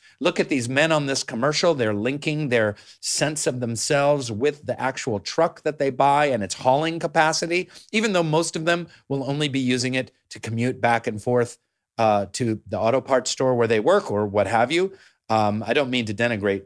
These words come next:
truck owners, uh, but nonetheless, I do think that raising kids to look at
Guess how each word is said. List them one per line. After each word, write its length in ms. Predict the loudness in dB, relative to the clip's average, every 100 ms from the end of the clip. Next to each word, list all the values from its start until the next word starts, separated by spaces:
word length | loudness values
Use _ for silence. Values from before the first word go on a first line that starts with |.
| _
truck 300 | 0 0 0
owners, 480 | -4 -2 -4 -6 -8
uh, 280 | 0 2 2 0 0
but 340 | 4 4 0 _ _ _ _ _
nonetheless, 500 | -2 0 2 2 2 -2
I 100 | -4
do 220 | -2 -6
think 400 | -4 -6 -6 -2
that 340 | 0 0 -4 _ _ _ _
raising 480 | -4 0 0 -2 -6
kids 380 | -6 -2 0 -2
to 300 | -4 -4 -4 _ _ -10
look 460 | -4 0 0 -2 _ _
at 400 | -4 -2 -2 -6